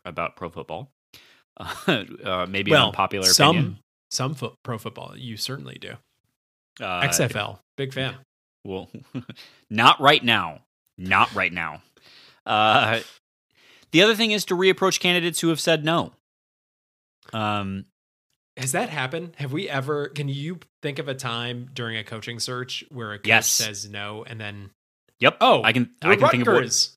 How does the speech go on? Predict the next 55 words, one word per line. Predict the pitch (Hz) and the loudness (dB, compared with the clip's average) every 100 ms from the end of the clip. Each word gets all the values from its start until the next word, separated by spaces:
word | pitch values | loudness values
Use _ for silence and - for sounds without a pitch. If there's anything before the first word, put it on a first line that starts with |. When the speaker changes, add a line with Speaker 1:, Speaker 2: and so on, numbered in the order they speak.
| _ 101 | _ 0
Speaker 1:
Yep, | 101 156 | 4 4
Speaker 2:
The | 180 | 6
Speaker 1:
I | 98 | 2
can | 98 | 4
think | - - | 0 0
of | 107 | 0
one | 101 | -2
Speaker 2:
Rutgers. | 85 87 | -4 -4
Speaker 1:
right | 95 147 | 2 2
now. | 120 98 104 - _ _ | 2 -2 -4 -10 _ _
Speaker 2:
Was | 156 196 185 | 0 2 6
that | 226 | 6
a | 254 | 6
formal | - - 147 165 185 | 0 -4 -4 -4 -4
no, | 180 180 185 | -2 -4 -2
though, | 185 196 | -2 -2
or | 160 | -4
was | 139 131 | -4 -4
that | 143 | -4
a | 131 | -6
no | 127 127 127 120 | -6 -4 -6 -6
through | 127 113 | -10 -14
the | 110 | -12
back | 110 104 | -10 -10
channels? | - - 101 110 - - _ _ _ _ _ | -10 -16 -16 -12 -12 -12 _ _ _ _ _
Speaker 1:
Uh, | 104 107 110 110 110 | -4 -2 0 0 -2
it | - 110 | -4 -6
was, | 120 104 - - | -6 -6 -10 -8
it | 113 | -6
was | 104 | -2
Speaker 2:
And | 98 | 0
Speaker 1:
a, | 123 | 0
Speaker 2:
then | 120 | -2
reported | 113 107 104 110 101 110 | -10 -14 -14 -12 -12 -6
on. | 117 | -2
Speaker 1:
a | 110 | 0
well-sourced | 110 110 - 120 117 - | 2 0 0 0 0 -2
and | 95 | -6
published | - 135 180 - | -2 -2 -2 -4
no. | 87 80 82 - | -10 -12 -8 -2
I | 110 | 2
mean, | 120 | 2
it | 135 | 4
wasn't | 151 151 147 117 | 4 4 0 0
no | 120 123 113 | 2 2 0
in | 104 | -4
the | 98 | -6
sense | 117 101 101 | -4 -4 -8
of | 87 - - _ - | -10 -14 -20 _ 0
Pat | 120 - | 0 2
Narduzzi | 98 95 104 95 90 | -4 -4 -4 -4 -6
releasing | 87 87 92 90 85 | -8 -8 -10 -10 -10
that | 76 | -12
video, | 92 120 156 82 76 | -2 0 0 -4 -10
no. | 78 78 50 - 156 | -14 -12 -12 -12 -14